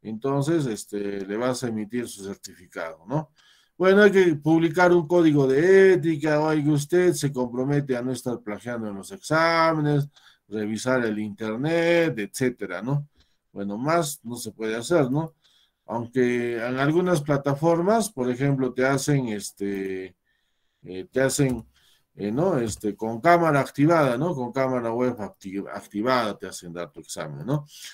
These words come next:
Entonces, aprender, por ejemplo, Coursera, este es, ¿no es cierto? Lo habrán visto el curso pasado, eh, con el, con el docente que han llevado. Entonces, este Coursera, por ejemplo,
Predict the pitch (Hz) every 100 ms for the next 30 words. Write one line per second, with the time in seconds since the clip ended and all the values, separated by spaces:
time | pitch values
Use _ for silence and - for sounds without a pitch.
0 | - _ 160 170 202 190 190 156 143 165
1 | 180 214 196 - 143 156 165 196 196 185
2 | 180 202 208 196 233 220 214 285 254 -
3 | 131 156 143 139 - 135 123 131 143 143
4 | 160 226 143 139 143 143 147 147 127 113
5 | - 147 139 143 151 151 185 170 196 247
6 | - _ _ _ _ _ 98 98 104 104
7 | 104 104 101 101 - 101 104 110 123 135
8 | 131 123 131 135 135 147 160 165 220 233
9 | _ _ _ _ 143 131 156 190 190 196
10 | - 170 156 185 185 196 202 139 131 135
11 | 156 165 156 180 226 240